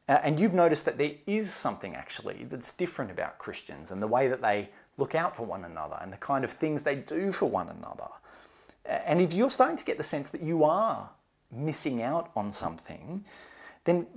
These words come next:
please know, friend, that you are invited to come and to participate in this love. It starts with trusting Jesus as the atoning sacrifice for your sins. And God will make you born again. He will fill you with his Spirit,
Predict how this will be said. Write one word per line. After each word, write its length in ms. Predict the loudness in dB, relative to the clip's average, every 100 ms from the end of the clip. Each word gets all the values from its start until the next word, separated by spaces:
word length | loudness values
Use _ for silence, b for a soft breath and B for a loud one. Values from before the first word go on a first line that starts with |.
| -14
please 320 | -4 -4 0
know, 140 | 0 -2
friend, 300 | -2 -4 -4
that 120 | -6
you 360 | -6 -4 -4
are 220 | -4 -6 -6
invited 720 | -4 -2 -2 -2 -8 -8 -12
to 100 | -14
come 540 | -10 -4 -4 -4 -10 -16 b b b b
and 160 | -8 -4
to 120 | -4
participate 880 | 0 2 2 0 0 0 -2 -4 -4
in 260 | -6 -6 -6
this 300 | -8 -8 -4
love. 400 | -4 -4 -8 -8
It 100 | 0
starts 580 | 2 4 6 4 2 -2
with 280 | -2 -2 -10 B B B B -12
trusting 640 | 4 6 6 -2 -6 -6
Jesus 640 | -4 -4 -4 -10 -8 -8 -6
as 220 | -4 -4 -2
the 140 | -6
atoning 500 | -6 -6 -4 -4 -6
sacrifice 640 | -2 -4 -4 -4 -4 -4
for 240 | -6 -8 -8
your 160 | -8
sins. 600 | -8 -8 -8 -10 -14 -18 -18 B B B B B B _ -12
And 240 | -8 2
God 160 | 4 4
will 80 | 2
make 260 | -2 -2
you 60 | -8
born 360 | -6 -4 -4
again. 420 | -4 -6 -6 -8 -12
He 160 | -10
will 120 | -8
fill 360 | -8 -4 0 0
you 160 | 0 -4
with 220 | -8 -6
his 100 | -2
Spirit, 500 | -2 0 0 0